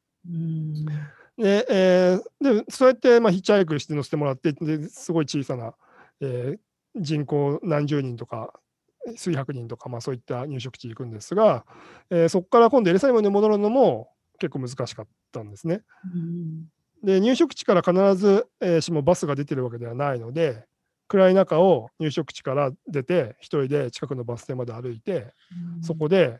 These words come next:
Speaker 2: いつ来るか分かんないバスを何時間も待ったりとか、
Speaker 1: <laughs>
Speaker 2: <laughs> あるいは入植地の出口でヒッチハイクをしたりすることもありました。
Speaker 1: うん。
Speaker 2: まあ、若いからこそできたのかなと思いますが、えー、そうやって、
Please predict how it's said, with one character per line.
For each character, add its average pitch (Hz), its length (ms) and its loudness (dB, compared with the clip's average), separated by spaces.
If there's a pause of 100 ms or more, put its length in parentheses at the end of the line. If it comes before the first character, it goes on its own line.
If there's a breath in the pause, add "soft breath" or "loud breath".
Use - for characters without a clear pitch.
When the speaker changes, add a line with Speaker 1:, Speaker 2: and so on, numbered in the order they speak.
(180)
Speaker 2:
い 165 80 -6
つ - 80 -12
来 160 100 -4
る 135 60 -4
か 131 80 -6
分 123 60 -6
か 139 120 -4
ん 135 40 -6
な 123 80 -8
い 117 40 -10
バ 117 140 -8
ス - 100 -14
を 123 80 -10
何 127 160 -8
時 131 80 -12
間 120 120 -12
も 110 80 -16
待 117 100 -16
っ - 40 -20
た 107 120 -14
り 98 60 -18
と 107 100 -20
か、 - 280 -14 (200)
Speaker 1:
<laughs> - 200 -18 (280 loud breath)
Speaker 2:
<laughs> - 0 -
あ 185 320 -4
る 175 140 0
い 156 40 -4
は 139 100 -6
入 143 140 -6
植 135 220 -6
地 - 80 -12
の 131 80 -8
出 135 120 -6
口 127 180 -10
で 120 80 -10
ヒ - 100 -18
ッ - 60 -20
チ 139 100 -8
ハ 123 60 -8
イ 117 40 -14
ク 117 100 -14
を 113 60 -12
し - 100 -20
た 123 100 -10
り 110 80 -12
す - 80 -12
る 160 80 -10
こ 233 100 -2
と 330 120 -4
も 233 140 2
あ 123 60 -8
り 113 80 -12
ま 101 120 -16
し - 80 -20
た。 - 120 -20 (260)
Speaker 1:
う 180 120 -10
ん。 160 840 -8 (880)
Speaker 2:
ま 165 120 -2
あ、 - 20 -2
若 139 240 2
い 175 40 0
か 165 80 -2
ら 127 80 -4
こ 135 80 -8
そ 151 80 -10
で 131 100 -6
き - 80 -20
た - 80 -14
の 113 80 -12
か 117 80 -12
な 113 80 -14
と 120 100 -14
思 117 120 -14
い 113 40 -14
ま 113 100 -14
す - 160 -16
が、 147 260 -4 (460 soft breath)
え 131 680 -8
ー、 - 60 -20
そ 185 160 -2
う 175 60 4
や 185 80 4
っ - 20 -2
て、 175 380 0